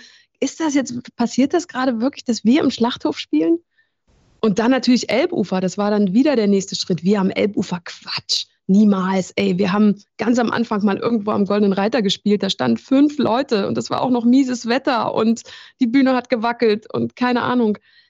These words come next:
Niemand hätte sich erträumen können oder hätte sich das auch nur erlaubt, dass wir mal,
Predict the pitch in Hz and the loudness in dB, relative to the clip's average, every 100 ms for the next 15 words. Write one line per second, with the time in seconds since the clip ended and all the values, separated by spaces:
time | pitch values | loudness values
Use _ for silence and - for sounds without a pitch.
0 | - 226 285 277 254 247 214 233 233 220 | 2 4 6 4 2 0 -2 -4 -2 -4
1 | - - - 220 240 233 226 220 _ _ | -4 -8 -4 -2 2 2 2 -2 _ _
2 | _ _ _ - 226 220 202 202 - _ | _ _ _ -2 0 2 2 0 -6 _
3 | _ - 214 220 220 208 202 - - 214 | _ -2 0 0 -2 -4 -6 -8 -2 -2
4 | - 196 190 254 226 - - - 190 180 | 0 2 2 2 0 -2 -12 -8 -6 -4
5 | 180 247 285 226 226 226 233 | 0 2 4 2 2 0 0